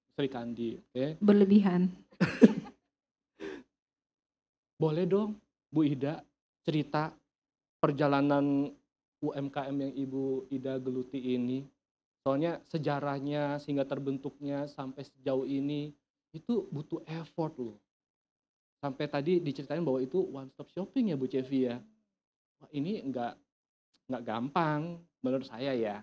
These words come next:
Speaker 1: Saya kan ya <laughs> belum terjun ke bisnis. Dan saya pengen tahu sebetulnya sih, Bu Ida, kiat-kiatnya, sejarahnya. Boleh, Bu Ida, sharing-sharing ke kita?
Speaker 2: Kalau sejarah mungkin tadi sekilas aku udah, eh, jelasin pas di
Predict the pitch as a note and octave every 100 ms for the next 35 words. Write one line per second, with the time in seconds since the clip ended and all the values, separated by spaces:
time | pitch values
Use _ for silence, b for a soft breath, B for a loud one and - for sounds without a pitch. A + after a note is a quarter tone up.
0 | - - A2 B2+ B2+ B2 A#2+ - A2+ G#2+
1 | G#2+ G#2 - _ _ _ - - - D#4+
2 | - C3 C#3 C3+ C3 A#2 C3+ C3 B2 B2
3 | - B2 B2 A#2 - A2+ - C3+ C3 C3
4 | C3 C3 C3 C3+ B2 - A#2+ A#2 A2 A#2
5 | G#2 G#2+ G2+ G#2+ - _ _ B2+ B2 -
6 | A#2+ - _ _ _ _ _ _ _ _
7 | - B2+ B2+ B2 A#2+ B2 A#2+ - _ -
8 | C#3 F3 D#3+ D#3+ E3 D#3+ - D3 D3 D3+
9 | D3+ D#3 D3 D#3 _ D#3+ _ _ _ _
10 | _ _ _ _ _ _ - G#3+ G#3+ G#3+
11 | G#3 G#3 B3 A#3 G#3+ B3 A#3 F#3+ F3+ G#3
12 | A3+ A3+ G#3 F#3+ G3 A3 - F#3 - A3
13 | F#3 E3 D#3+ D#3+ D#3 D#3+ - - E3 D#3+
14 | D#3+ E3 E3 E3+ E3+ F#3+ F#3 F3+ F#3 E3+
15 | E3 E3